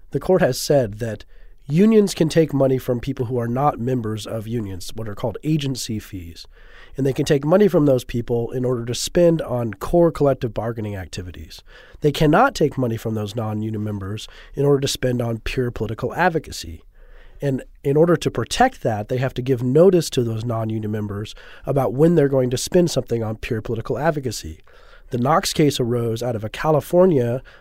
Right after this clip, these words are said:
public sector union, so this is government employees who are not members of the union, who were having money taken from them to spend to oppose a ballot initiative in California that would have strengthened the rights of them as non-union members,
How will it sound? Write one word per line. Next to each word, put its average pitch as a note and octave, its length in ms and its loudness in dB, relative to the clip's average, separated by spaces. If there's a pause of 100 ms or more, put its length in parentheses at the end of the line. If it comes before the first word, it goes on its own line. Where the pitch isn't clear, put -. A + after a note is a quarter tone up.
(100)
public F3+ 320 4
sector D#3 320 2
union, B2+ 400 0
so - 140 -6
this B2+ 140 -2
is B2 100 -4
government D3+ 340 0
employees C3 640 2
who C3 100 -4
are A#2 80 0
not B2+ 320 0
members C#3+ 340 4
of C3 60 -4
the A#2 80 -2
union, A2+ 500 -2 (380)
who - 80 0
were D3 120 6
having D3 280 4
money F3 320 4
taken G3 420 2
from A2+ 280 -2
them G2+ 280 -6 (340)
to D#3 120 0
spend G#3 640 4
to - 180 2
oppose F#3 600 6
a F3 60 4
ballot C#3 400 2
initiative A#2 500 -4
in E3 160 2
California C#3+ 800 0 (360)
that C#3 120 4
would D3 120 2
have C3+ 80 -2
strengthened F#3 640 4
the D3+ 100 6
rights C3+ 420 2
of A#2+ 260 -6
them C#3+ 260 4
as B2+ 240 -2
non-union B2+ 580 0
members, - 540 -2